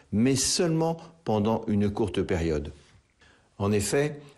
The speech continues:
l'objectif au jardinage au naturel est de rendre sa terre vivante et fertile. Et les effets des amendements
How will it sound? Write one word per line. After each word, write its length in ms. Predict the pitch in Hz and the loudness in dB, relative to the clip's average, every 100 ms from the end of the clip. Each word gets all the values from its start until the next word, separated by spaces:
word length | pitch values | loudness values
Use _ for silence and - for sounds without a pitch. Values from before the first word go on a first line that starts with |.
| - | -4
l'objectif 760 | 113 120 143 - - 180 - - | 0 2 0 0 0 -2 -2 -4
au 100 | - | -2
jardinage 540 | 101 113 113 120 110 101 | 0 2 2 2 2 2
au 40 | |
naturel 500 | 101 92 107 123 135 | 0 0 0 0 0
est 80 | 98 | 0
de 100 | 107 | 0
rendre 360 | 95 123 101 | 2 0 0
sa 200 | 92 107 | -2 -2
terre 220 | 98 110 95 | -2 -2 0
vivante 440 | 107 110 120 107 | -2 -2 -2 -2
et 60 | 98 | -2
fertile. 580 | 104 101 - 95 78 78 - - - - | -4 -6 -4 -4 -6 -10 -18 -20 -20 -6
Et 60 | 107 | 0
les 260 | 113 110 | 2 2
effets 280 | 156 - 185 | 2 2 0
des 180 | 135 117 | 2 0
amendements 540 | 120 113 120 147 170 | 2 2 2 2 0